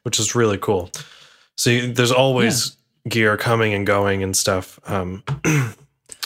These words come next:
Speaker 2: So
Speaker 1: they've
Speaker 2: I
Speaker 1: got a,
Speaker 2: see
Speaker 1: you know,
Speaker 2: on here, I see, like, guitars. Here's a fifty-seven reissue Strat with a case.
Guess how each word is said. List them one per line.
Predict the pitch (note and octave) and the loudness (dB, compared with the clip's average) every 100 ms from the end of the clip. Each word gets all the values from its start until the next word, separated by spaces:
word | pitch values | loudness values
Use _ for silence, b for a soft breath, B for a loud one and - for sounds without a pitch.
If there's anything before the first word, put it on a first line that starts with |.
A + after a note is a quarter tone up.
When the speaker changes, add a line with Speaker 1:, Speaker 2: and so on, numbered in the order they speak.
| - | -6
Speaker 2:
So | - D#3 | 2 4
Speaker 1:
they've | D3+ | 4
Speaker 2:
I | D#3+ | 4
Speaker 1:
got | B2 | 4
a, | A2+ | 2
Speaker 2:
see | F3 E3 D#3 | 2 2 2
Speaker 1:
you | |
know, | A#2+ A#2 A2+ - - | 2 0 -2 -16 -8
Speaker 2:
on | C#3+ D3+ | -2 -2
here, | D3+ D#3 D#3 D3 | 0 0 0 0
I | A#2+ C3 | -2 -4
see, | - D3+ C#3+ C3 | -4 -2 0 0
like, | A#2+ A#2 - - _ _ _ | 0 -2 -8 -18 _ _ _
guitars. | - A#2+ - B2+ B2+ B2+ | -8 -6 -2 0 2 0
Here's | - C#3+ B2+ | 2 2 2
a | B2 | -2
fifty-seven | - - C3+ - B2+ - C3+ B2+ B2 B2 A#2+ B2 _ _ - | -4 -4 -4 -2 -4 0 0 2 2 2 0 -4 _ _ -10
reissue | C3+ C3 B2+ B2+ - A#2+ | -2 2 4 2 2 0
Strat | - - B2 B2 B2+ - _ _ _ _ _ - | 0 0 2 2 2 -4 _ _ _ _ _ -6
with | C3 | -4
a | A2+ | -4
case. | - D3 C#3+ C3 - - | -2 0 2 0 -2 -6